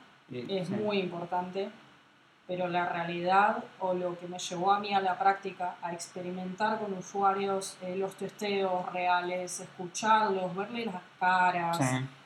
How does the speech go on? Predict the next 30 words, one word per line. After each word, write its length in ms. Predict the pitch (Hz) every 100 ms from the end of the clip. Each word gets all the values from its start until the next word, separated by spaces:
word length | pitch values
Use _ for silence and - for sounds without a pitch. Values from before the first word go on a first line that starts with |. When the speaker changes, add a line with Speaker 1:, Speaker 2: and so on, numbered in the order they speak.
| -
Speaker 2:
eh, 280 | 196 185 180
todo 160 | 233 285
lo 100 | 214
que 80 | 277
es 120 | -
una 220 | 214 202
vivencia 680 | 185 175 196 233 240 190 175
con 180 | 170 170
testeos 420 | 170 - 190 170
reales, 600 | 170 175 180 190 196 - - - - - _ _ _ -
realmente 440 | 196 208 214 220
te 160 | 226 180
cambia 420 | - 226 220 202
mucho 400 | 185 214 214 180
esa 240 | 175 - 170
teoría, 340 | 175 170 170 - -
porque 300 | 185 180 180
Speaker 1:
Sí. 100 | 180
Speaker 2:
la 160 | 196 175
teoría 280 | 180 190 214
está 220 | - 214
bien, 400 | 226 285 294 214 -
pero 200 | 175 170
a 60 | 170
la 120 | 175
hora 220 | 202 240
de 80 | 240
la 140 | 196
práctica 720 | - 240 240 262 254 240 226 -
tenemos 400 | 190 185 202 208